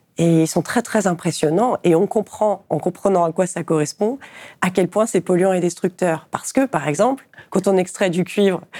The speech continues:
on va extraire quelque chose dont la teneur moyenne aujourd'hui est, euh, de, bah, zéro quatre ou zéro cinq pour cent. Donc ça veut dire que quatre-vingt-dix-neuf virgule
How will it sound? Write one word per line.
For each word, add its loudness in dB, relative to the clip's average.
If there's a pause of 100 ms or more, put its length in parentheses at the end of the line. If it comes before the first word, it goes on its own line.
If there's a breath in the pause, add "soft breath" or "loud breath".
(240 loud breath)
on 2
va 4
extraire -2
quelque -2
chose 2
dont 4
la 2
teneur 2
moyenne 2
aujourd'hui 0 (240)
est, 2
euh, 2
de, 2
bah, -10 (280)
zéro 2
quatre -2
ou 2
zéro 2
cinq -2
pour -8
cent. -4 (680 loud breath)
Donc 2
ça 2
veut 2
dire 0
que 0
quatre-vingt-dix-neuf 0
virgule 0